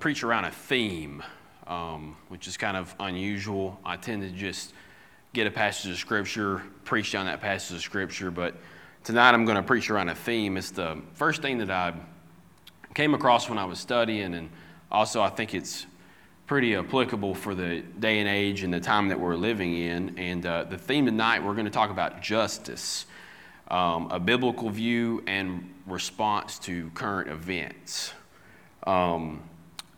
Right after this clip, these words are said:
so the Hebrew word for justice is mishpat, mishpat, and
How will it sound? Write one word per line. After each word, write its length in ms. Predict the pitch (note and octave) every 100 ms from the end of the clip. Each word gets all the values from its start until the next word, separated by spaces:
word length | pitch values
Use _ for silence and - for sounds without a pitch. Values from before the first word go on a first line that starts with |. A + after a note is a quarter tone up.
| -
so 340 | - A#2+ A2+
the 160 | G#2 F#2
Hebrew 400 | C#3+ F3+ D3 B2
word 360 | A2+ A#2 A2
for 240 | - F#2+ F2
justice 800 | E2 A2 B2+ A#2+ - G2 E2+ F2
is 320 | E2 D#2+ - -
mishpat, 920 | G2+ A2 A2 - - F2 C#2 - - - - - - - -
mishpat, 680 | - G#2 G2+ G#2 F#2 D#2+ D#2
and 200 | F2+ F2+